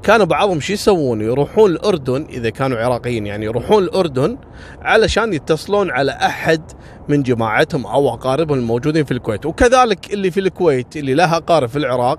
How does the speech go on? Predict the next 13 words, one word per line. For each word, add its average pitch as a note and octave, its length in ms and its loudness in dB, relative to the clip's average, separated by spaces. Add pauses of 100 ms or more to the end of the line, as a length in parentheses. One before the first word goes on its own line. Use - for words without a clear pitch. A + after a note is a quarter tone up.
(440)
يروحون F#3 500 4
للأردن D#3 540 0
عشان B2+ 340 -4
يتصلون C#3+ 680 0 (360)
على C3 580 0
العراق. A2+ 480 -4
هذه F3+ 180 0
كانت C#3 340 -4
في C3+ 380 -4 (420)
أول G3 360 2
الأيام D#3 840 -4
بعد E3 300 0
التحرير. A#2+ 640 -8